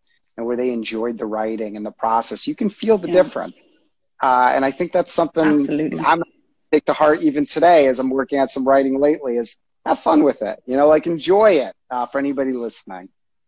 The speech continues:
Speaker 1: Uh, so a-, again, thank you again for being here. Be sure to check out Lisa at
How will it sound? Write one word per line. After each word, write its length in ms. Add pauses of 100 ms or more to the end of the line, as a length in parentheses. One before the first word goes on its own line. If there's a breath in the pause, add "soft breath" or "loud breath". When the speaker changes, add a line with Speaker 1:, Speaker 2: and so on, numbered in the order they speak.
(180)
Speaker 1:
Uh, 340
so 340
a-, 200
again, 400
thank 220
you 80
again 200
for 100
being 280
here. 160
Be 140
sure 200
to 80
check 260
out 200
Lisa 580
at 360